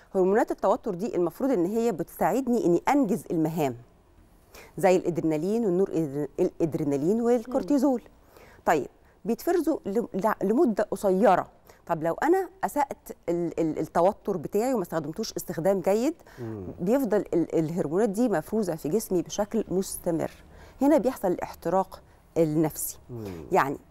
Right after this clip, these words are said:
Speaker 1: في فرق ما بين الاهتمام والهم. الاهتمام أنا بهتم بالشيء بنجزه، أما الهم أنا مهموم طول الوقت.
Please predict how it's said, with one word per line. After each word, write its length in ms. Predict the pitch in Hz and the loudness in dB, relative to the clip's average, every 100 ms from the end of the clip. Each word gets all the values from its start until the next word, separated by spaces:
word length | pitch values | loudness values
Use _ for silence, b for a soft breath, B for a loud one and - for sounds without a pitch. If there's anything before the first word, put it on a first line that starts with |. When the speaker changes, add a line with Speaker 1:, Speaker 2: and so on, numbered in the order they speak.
| - - | -20 -12
Speaker 1:
في 160 | - 302 | -4 0
فرق 240 | 285 - | 0 0
ما 120 | 202 | 0
بين 280 | 180 160 131 - 175 | 2 2 0 -2 -2
الاهتمام 720 | - 170 - 202 220 330 427 - - - | -2 -4 0 2 4 2 0 -8 -20 -4
والهم. 480 | 165 170 170 139 117 - - - _ - b b | -2 0 -2 -4 -6 -16 -20 -20 _ -20 b b
الاهتمام 560 | 175 196 196 196 202 403 - - | -2 -2 0 2 4 2 -2 -2
أنا 140 | 359 | -2
بهتم 340 | 165 302 240 226 | -2 -4 -2 -2
بالشيء 500 | 151 160 - 233 185 | -2 -4 -2 -2 0
بنجزه، 440 | 226 254 285 208 - B B B 277 | 0 2 0 0 -6 B B B 4
أما 220 | 370 254 | 6 4
الهم 380 | 214 240 277 - | 4 2 0 -2
أنا 140 | 202 | -2
مهموم 460 | 190 190 175 233 254 | -2 -4 -2 -2 -2
طول 340 | - 226 220 | -4 -6 -4
الوقت. 520 | 180 156 101 - - | -2 -2 -6 -8 -20